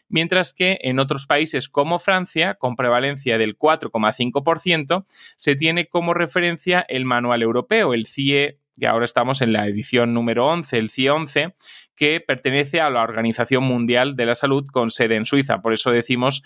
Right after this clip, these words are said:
que es un manual europeo, aunque la organización tenga una envergadura trans o supranacional. Y esto es algo interesante porque algunos estudios indican que el D S M da lugar a muchos más falsos positivos que el cie,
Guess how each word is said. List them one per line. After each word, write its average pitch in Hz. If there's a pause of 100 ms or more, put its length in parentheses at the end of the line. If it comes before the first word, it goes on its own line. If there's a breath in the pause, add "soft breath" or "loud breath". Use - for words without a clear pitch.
(280 loud breath)
que 117
es 117
un 120
manual 127
europeo, 139
aunque 120
la 120
organización 120
tenga 120
una 120
envergadura 110 (260 loud breath)
trans 147
o 117
supranacional. 110 (760 loud breath)
Y 165
esto 170
es 190
algo 196
interesante 180
porque 143
algunos 156
estudios 170
indican 147 (260)
que 139
el 131
D 160
S 185
M 180
da 165
lugar 156
a 156
muchos 165
más 147
falsos 160
positivos 151
que 117
el 110
cie, 156